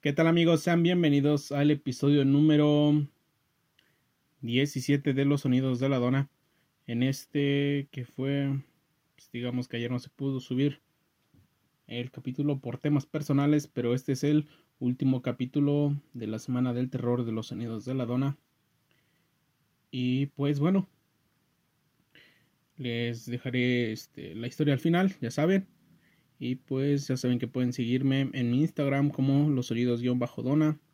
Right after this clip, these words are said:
Los Sonidos de la Dona en Facebook, Los Sonidos de la Dona en YouTube. Y también ya nos pueden escuchar a través de Apple Music, en la sección de podcast como Los Sonidos de la Dona, también en Google Podcast como Los Sonidos de la Dona.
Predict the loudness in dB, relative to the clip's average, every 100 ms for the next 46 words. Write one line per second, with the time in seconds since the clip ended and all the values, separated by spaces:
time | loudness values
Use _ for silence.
0 | _ _ _ _ -4 0 0 -2 -10 -6
1 | -2 0 -2 -2 -2 0 0 -2 -2 -4
2 | -2 -2 -2 -2 -2 -2 -2 -2 -2 -2
3 | -2 0 0 -2 0 -2 -2 -12 _ _
4 | _ _ _ _ _ _ _ -8 -2 2
5 | 4 4 0 -2 -4 -4 -6 -4 -4 -4
6 | -4 -2 -2 -2 -2 -6 -10 -14 _ -10
7 | -2 0 4 2 2 -4 -8 -16 _ _
8 | _ _ _ _ _ _ -8 -4 -4 -4
9 | -8 -4 -4 -4 -6 -10 -6 -6 -6 -8
10 | -4 0 2 2 0 -4 _ _ _ _
11 | _ _ _ _ -10 -6 0 2 2 2
12 | 0 0 2 0 -2 -2 0 0 0 2
13 | 0 0 -6 -4 -6 -4 -4 0 2 0
14 | -2 -2 0 -2 -2 0 0 -2